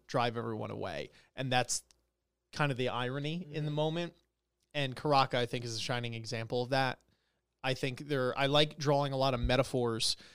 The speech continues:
Speaker 1: and analogies and stuff like that in this story, and how before we were talking about the Eon family's flame being more than just a flame, but being indicative of this impulsive and emotional spirit,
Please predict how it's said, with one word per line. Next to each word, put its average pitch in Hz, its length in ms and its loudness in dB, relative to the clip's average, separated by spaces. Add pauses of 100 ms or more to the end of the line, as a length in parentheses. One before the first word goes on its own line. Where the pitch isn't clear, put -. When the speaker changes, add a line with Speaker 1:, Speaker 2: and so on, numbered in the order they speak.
(320)
Speaker 1:
and 117 580 -2 (120)
analogies 120 540 -2
and 113 100 -8
stuff - 200 -4
like 113 120 -6
that 110 280 -2 (960)
in 131 160 -4
this 113 160 -2
story, 113 680 0 (420)
and 117 340 -2
how 120 260 2
before 120 680 -2
we 131 140 -4
were 123 100 -2
talking 123 400 0
about 117 320 2
the 131 160 -2
Eon 117 200 -2
family's 117 380 -4
flame 120 520 -4
being 123 180 -6
more 120 220 -6
than 117 120 -8
just 117 160 -6
a 131 60 -10
flame, 123 300 -8
but 117 120 -10
being 120 320 -10
indicative 117 680 -4
of 120 420 -6
this 113 480 -2 (380)
impulsive 143 560 -4
and 123 100 -2
emotional 123 480 -6
spirit, 123 560 -6